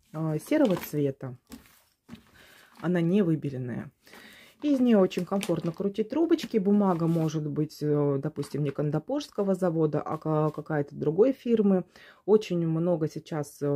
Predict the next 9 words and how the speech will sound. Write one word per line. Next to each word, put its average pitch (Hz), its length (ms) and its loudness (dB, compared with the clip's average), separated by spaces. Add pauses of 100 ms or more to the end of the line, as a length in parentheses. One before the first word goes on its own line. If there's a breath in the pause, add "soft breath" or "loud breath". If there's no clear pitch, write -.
её 156 260 0
предлагают 147 720 0 (100)
уже 143 440 2
в 139 60 0
разрезанном 180 800 2
состоянии. 165 1080 -2 (400 loud breath)
Даже 160 280 0
накрученные 165 640 -2
трубочки 180 760 -2